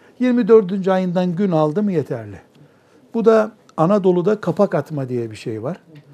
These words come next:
Hayvanın, e, dişlerinde şöyle iki tane önde çok farklı dişi var. Kazma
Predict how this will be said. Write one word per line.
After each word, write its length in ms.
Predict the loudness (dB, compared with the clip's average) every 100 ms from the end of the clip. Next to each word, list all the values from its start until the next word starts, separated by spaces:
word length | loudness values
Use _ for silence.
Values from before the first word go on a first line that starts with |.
| _ _
Hayvanın, 600 | 0 2 2 2 0 -4 -12 -20 -12
e, 340 | -6 -4 -4 -6 -8 -12 -8
dişlerinde 800 | -8 -6 -2 0 0 -2 -2 -2 -10 _ _ _ _
şöyle 380 | -2 2 2 0
iki 220 | -4 -4
tane 360 | -2 -2 0 -4 -6 -8
önde 480 | -4 -4 0 0 0 -10 _ _ _
çok 220 | -4 -4
farklı 460 | 0 -2 -2 -8 -10
dişi 280 | -10 -10 -10
var. 160 | -12 -18 _
Kazma 400 | -2 -2 -2